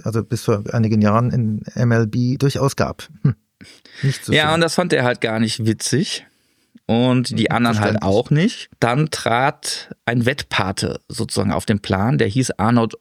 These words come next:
Speaker 2: Rothstein oder Rothstein.
Speaker 1: Mhm.
Speaker 2: Das war ein jüdischer Wettpate und Mafia-Boss.
Speaker 1: Mhm.
Speaker 2: Und der hatte mehrere so Buchmacher unter sich und die haben dann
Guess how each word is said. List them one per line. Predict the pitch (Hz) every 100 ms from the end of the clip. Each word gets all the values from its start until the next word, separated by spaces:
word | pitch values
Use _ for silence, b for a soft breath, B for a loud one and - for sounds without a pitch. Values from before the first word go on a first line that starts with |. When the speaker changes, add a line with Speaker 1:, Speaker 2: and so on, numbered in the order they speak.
| -
Speaker 2:
Rothstein | - 107 131 139 - - 76 87 113 156 _ _
oder | 104 95
Rothstein. | 87 90 131 - - 82 98 156 - _ _ _ _ _
Speaker 1:
Mhm. | 107 87 92 123 - _ - _ _
Speaker 2:
Das | 143 101 -
war | 101 98
ein | 101
jüdischer | 104 127 123 110 113 107 107 104 92
Wettpate | 113 - - 127 131 139 113
und | 113
Mafia-Boss. | 110 - 98 92 98 196 - - _ _ -
Speaker 1:
Mhm. | 90 85 82 107 117 _ -
Speaker 2:
Und | 101 107 98
der | 110 117
hatte | 123 117 113
mehrere | 117 117 110 107 104 -
so | - 95 101
Buchmacher | - 180 - 135 151 113
unter | 123 139 127
sich | 123 139 -
und | 110
die | 110 131
haben | 135 143
dann | 131 127 127